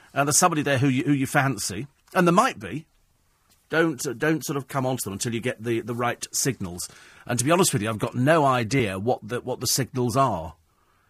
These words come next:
'Cause I'm hopeless at reading signals. I mean, I couldn't tell if somebody wanted to go out with me or if they didn't.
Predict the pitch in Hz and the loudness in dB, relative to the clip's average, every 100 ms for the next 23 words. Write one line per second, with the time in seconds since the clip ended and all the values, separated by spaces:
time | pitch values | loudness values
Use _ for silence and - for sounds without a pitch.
0 | _ - 139 147 127 156 - - 92 101 | _ -2 2 2 2 0 0 -6 -6 -6
1 | 92 98 - 104 87 80 107 113 131 139 | -6 -6 -6 -6 -8 -10 -6 -4 -2 -2
2 | 98 95 117 98 - 104 101 98 90 101 | -6 -4 -4 -4 -2 -2 -2 -4 -6 -6
3 | 98 95 92 95 101 101 101 - 104 113 | -4 -4 -6 -6 -6 -4 -6 -6 -6 -6
4 | 92 | -10